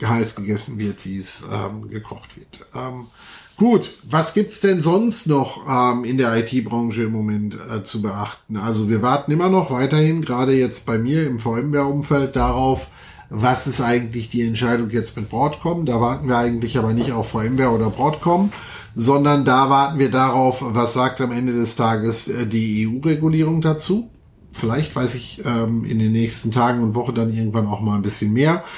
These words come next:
Es fangen jetzt mehr und mehr halt Managemententscheidungen oder Managementmeetings mit V M ware an. Das alte Geschäftsjahr war Ende Januar oder Anfang Februar zu Ende.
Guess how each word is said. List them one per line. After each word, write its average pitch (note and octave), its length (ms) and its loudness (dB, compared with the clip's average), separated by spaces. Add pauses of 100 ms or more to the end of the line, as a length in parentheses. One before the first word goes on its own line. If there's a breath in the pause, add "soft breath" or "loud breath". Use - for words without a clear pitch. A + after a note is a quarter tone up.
(280 loud breath)
Es A2 120 2
fangen C#3 260 4
jetzt B2+ 260 4
mehr C#3 240 4
und C3 120 0
mehr C3 260 4
halt C3 240 0
Managemententscheidungen C3 1120 0
oder A#2 180 2
Managementmeetings B2 920 -2
mit G#2+ 140 -2
V A2+ 160 -4
M D3+ 160 2
ware D3 120 4
an. C#3+ 200 2
Das A#2 160 -2
alte G#2+ 200 0
Geschäftsjahr A#2 600 0
war A2 180 0
Ende G#2+ 160 0
Januar G#2+ 380 0
oder G#2 160 -2
Anfang G#2 280 -4
Februar G2+ 360 -6
zu - 120 -6
Ende. D3+ 440 0